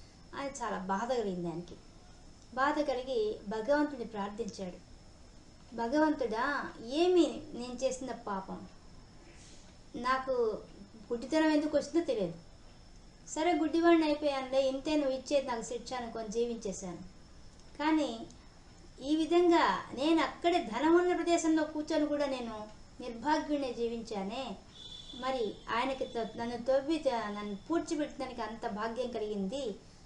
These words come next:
అని భగవంతుడిని అడిగాడు. అప్పుడు భగవంతుడు నవ్వి అంటున్నాడు, ఏమన్నాడంటే, నాయనా,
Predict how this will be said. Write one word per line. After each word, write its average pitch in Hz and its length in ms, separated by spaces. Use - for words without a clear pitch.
అని 247 320
భగవంతుడిని 214 560
అడిగాడు. 196 460
అప్పుడు 233 280
భగవంతుడు 208 840
నవ్వి 214 520
అంటున్నాడు, 196 840
ఏమన్నాడంటే, 208 1000
నాయనా, 220 680